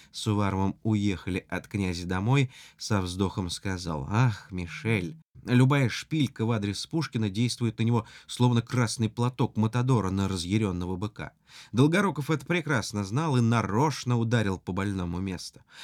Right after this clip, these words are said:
Впрочем, сам-то он Пушкина не жалует уже давно, то ли от зависти, то ли по каким-то иным неизвестным мне причинам".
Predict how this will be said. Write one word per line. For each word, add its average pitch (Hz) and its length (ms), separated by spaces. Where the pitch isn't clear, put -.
Впрочем, 160 380
сам-то 123 380
он 113 120
Пушкина 113 380
не 104 160
жалует 101 400
уже 95 200
давно, 120 540
то 170 100
ли 127 100
от 90 160
зависти, 139 640
то 117 140
ли 98 180
по - 80
каким-то 95 460
иным 156 460
неизвестным 120 720
мне 110 140
причинам". 95 720